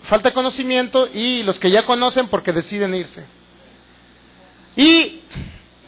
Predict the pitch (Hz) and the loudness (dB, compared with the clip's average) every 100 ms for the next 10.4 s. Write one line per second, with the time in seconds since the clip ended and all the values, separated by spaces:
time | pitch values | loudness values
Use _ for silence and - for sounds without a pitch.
0 | _ - - _ - 226 254 254 240 240 | _ -20 -20 _ 2 4 4 2 4 4
1 | 247 247 247 240 254 220 220 - 185 190 | 6 4 4 2 2 2 2 2 4 4
2 | 196 226 180 190 185 170 - 185 190 196 | 4 0 -2 -4 -6 -8 -4 -4 -2 -2
3 | 190 214 208 208 208 202 220 240 180 180 | 0 2 2 0 -2 0 0 0 0 -2
4 | 202 233 226 165 - - _ _ _ _ | -2 -2 -2 -6 -12 -18 _ _ _ _
5 | _ _ _ - - - - - 240 311 | _ _ _ -20 -20 -20 -20 -2 2 2
6 | 311 302 302 311 - _ - _ _ _ | 4 2 0 -4 -14 _ -20 _ _ _
7 | - - _ _ _ _ - 277 320 - | -20 -20 _ _ _ _ 2 4 6 4
8 | 294 277 285 269 - - - _ - 220 | 0 0 -2 -6 -18 -20 -20 _ -2 2
9 | 220 220 208 214 208 208 - 202 220 247 | 4 2 2 0 2 0 -2 -2 0 0
10 | 247 - 247 254 | -2 0 0 0